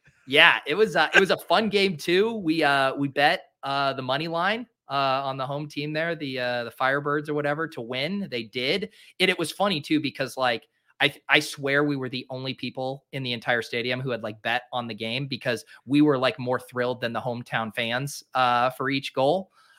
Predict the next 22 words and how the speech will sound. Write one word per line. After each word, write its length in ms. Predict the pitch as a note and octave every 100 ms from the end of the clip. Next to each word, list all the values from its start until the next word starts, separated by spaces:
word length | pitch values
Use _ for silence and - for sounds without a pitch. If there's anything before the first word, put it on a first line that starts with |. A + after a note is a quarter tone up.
| _
Uh, 420 | C3 B2+ B2 A#2+ B2
but 120 | C#3+
yeah, 160 | G3+ A#3+
so 160 | -
now 160 | D#3+ G#3+
I'm 100 | G#3+
just, 140 | F#3
like, 120 | E3+ D3+
a 40 |
true 300 | - G3+ F#3
puck 280 | - - C4
guy 180 | C3 A2+
because 340 | A2+ - C#3 -
Fantasy 340 | C#3 D#3 C#3
Life 180 | C3 B2
sent 220 | C#3 C3
me 80 | B2+
this 160 | A#2+
cozy 320 | - C3+ C3+ C3
little 160 | C3
hockey 380 | A2+ B2 C3 F3
sweater, 480 | - D#3+ E3+ A3+